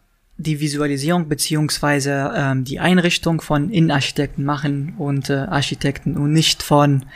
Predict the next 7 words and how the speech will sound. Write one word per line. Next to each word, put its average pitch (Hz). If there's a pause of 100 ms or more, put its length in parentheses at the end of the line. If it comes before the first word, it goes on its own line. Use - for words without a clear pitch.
(500)
ähm, 131 (480)
<laughs> - (920)
und 156
nicht 156
von 147
Visualisierer. 131
Also 131